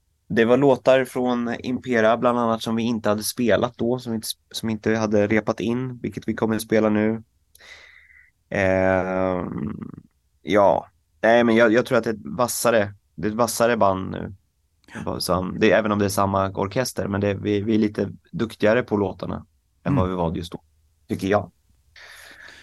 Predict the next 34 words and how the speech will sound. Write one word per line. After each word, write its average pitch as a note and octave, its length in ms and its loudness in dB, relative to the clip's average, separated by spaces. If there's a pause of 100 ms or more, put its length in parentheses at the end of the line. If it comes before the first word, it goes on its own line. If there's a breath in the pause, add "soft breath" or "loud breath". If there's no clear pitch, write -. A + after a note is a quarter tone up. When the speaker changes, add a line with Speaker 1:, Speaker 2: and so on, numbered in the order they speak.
(120 loud breath)
Speaker 1:
Eh, F#2 420 -2
men F#2+ 140 -2
det A2 60 4
blir A2 120 4
ju A2+ 60 4
alltid G#2 360 2
en, A#2+ 80 0 (120)
det G#2 160 -4
är G#2 40 -2
en G#2+ 80 -4
jäkla A#2+ 320 0
stor C#3 200 -2
skillnad A2 340 -4
att G2 80 -6
spela G2 320 0
p-, - 140 -14 (140)
eh, E2+ 100 -2 (320)
på G2 100 -16
kvällen F#2 460 0
på F#2+ 120 -8
en F2+ 80 -6
festival, G#2+ 600 0 (1080)
eh, F#2 380 -4
på F#2+ 120 -12
sommaren, G2+ 640 -2 (500)
eh, F#2+ 120 -2
jämfört G#2 440 -2
med A2 120 0
att G2+ 100 -4
spela F#2+ 300 0
på F#2 220 -8
Spektrum. - 500 -6 (1160)
Eh, F2+ 340 -2 (220)
Speaker 2:
Ja, - 180 -10